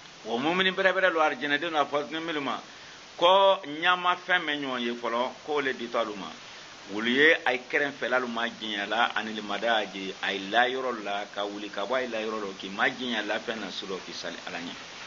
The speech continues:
Kɛla ka ya o kalan wulu hatta balaga, f'a wara se, fala ta'lamu nafsun ma ukhfiya lahum min qurrati a'yun jaza'an bima kanu ya'malun. F'a wara se a y'a yɔrɔ ma, k'o karan, k'o kɛ o, o siri. Nba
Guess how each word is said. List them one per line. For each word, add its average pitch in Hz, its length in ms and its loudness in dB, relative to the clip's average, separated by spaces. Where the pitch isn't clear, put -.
Kɛla 143 260 4
ka 120 220 0
ya 127 160 0
o 120 60 -4
kalan 107 260 -6
wulu 131 280 -4
hatta 127 500 -2
balaga, 107 520 -4
f'a 135 140 -2
wara 110 200 -4
se, 123 320 -6
fala 123 480 4
ta'lamu 123 500 2
nafsun 113 480 -8
ma 107 300 -4
ukhfiya 107 420 -8
lahum 101 200 -6
min 95 160 -10
qurrati 101 420 -6
a'yun 90 640 -10
jaza'an 104 580 0
bima 104 380 -4
kanu 104 400 -4
ya'malun. 87 580 -8
F'a 123 140 6
wara 107 180 0
se - 120 -4
a 101 100 2
y'a 104 200 0
yɔrɔ 92 180 -6
ma, 87 180 -8
k'o 101 260 -6
karan, 101 340 -4
k'o 90 160 -8
kɛ 107 160 -4
o, 92 320 -6
o - 40 -12
siri. 90 400 -8
Nba 95 120 4